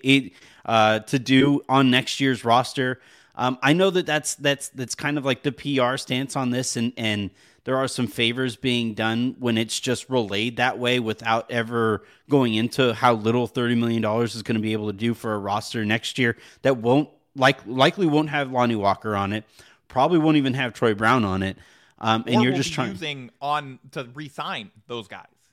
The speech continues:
Speaker 2: You know,
Speaker 1: Or,
Speaker 2: like,
Speaker 1: yeah.
Speaker 2: because the, the, you don't have bird rights on them, so you have to, like, cut, use cap space to re-sign them.
Speaker 1: Right.
Speaker 2: You're
Speaker 1: So
Speaker 2: more
Speaker 1: either,
Speaker 2: limited
Speaker 1: either,
Speaker 2: than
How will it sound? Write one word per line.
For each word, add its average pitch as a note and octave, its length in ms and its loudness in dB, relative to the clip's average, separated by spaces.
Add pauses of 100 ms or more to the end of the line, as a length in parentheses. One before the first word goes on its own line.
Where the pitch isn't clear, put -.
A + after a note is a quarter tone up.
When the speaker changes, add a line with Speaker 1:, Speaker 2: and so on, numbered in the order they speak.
Speaker 2:
You C3+ 160 -10
know, A#2 140 -4
Speaker 1:
Or, D#3 160 6
Speaker 2:
like, D3+ 100 0
Speaker 1:
yeah. G#2+ 240 6
Speaker 2:
because E2+ 100 -14
the, C3 120 -12
the, C3 120 -16
you D3+ 140 -12
don't D3+ 160 -4
have B2+ 100 -8
bird E3+ 180 -6
rights A2+ 280 -10
on G#2 160 -10
them, G#2 200 -10
so B2+ 140 -10
you A#2 160 -10
have B2+ 280 -10
to, G#2+ 300 -8
like, A#2 220 -14
cut, A#2 200 -12
use A#2+ 220 -18
cap - 280 -12
space - 300 -18
to A2+ 80 -18
re-sign - 340 -18
them. D3 80 -8
Speaker 1:
Right. D3 160 0
Speaker 2:
You're G#2 100 -6
Speaker 1:
So E3+ 160 4
Speaker 2:
more E3 120 4
Speaker 1:
either, E3+ 100 0
Speaker 2:
limited E3+ 200 -2
Speaker 1:
either, F3 280 4
Speaker 2:
than D3 140 -6